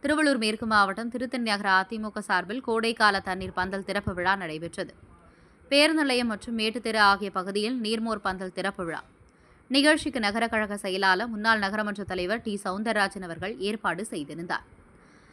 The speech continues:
இந்நிகழ்ச்சியில் முன்னாள் அமைச்சர், திருவள்ளூர் மேற்கு மாவட்ட கழக செயலாளர் பி வி ரமணா கலந்து கொண்டு நீர்மோர் பந்தலை திறந்து வைத்து பொதுமக்களுக்கு இளநீர்,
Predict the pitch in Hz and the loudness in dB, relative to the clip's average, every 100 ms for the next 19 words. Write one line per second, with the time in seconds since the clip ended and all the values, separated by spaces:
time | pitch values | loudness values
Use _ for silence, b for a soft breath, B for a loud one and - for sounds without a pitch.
0 | b 262 269 277 320 330 269 254 240 247 | b 4 8 8 6 4 2 4 6 6
1 | 220 208 233 220 240 254 240 208 208 226 | 6 2 -2 -2 2 4 2 2 2 4
2 | 214 196 202 202 196 190 202 196 190 190 | 6 6 6 0 2 2 2 0 4 6
3 | 185 190 202 202 175 185 202 190 175 190 | 4 0 -2 0 0 2 2 2 -2 -2
4 | 170 143 - - - - - - 240 277 | -4 -8 -10 -18 -20 -20 -20 -4 4 6
5 | 285 262 226 202 208 202 202 190 202 190 | 6 6 2 2 2 0 0 0 0 0
6 | 175 277 262 233 254 240 185 190 226 185 | 0 0 0 2 2 4 2 2 2 4
7 | 208 208 | 4 2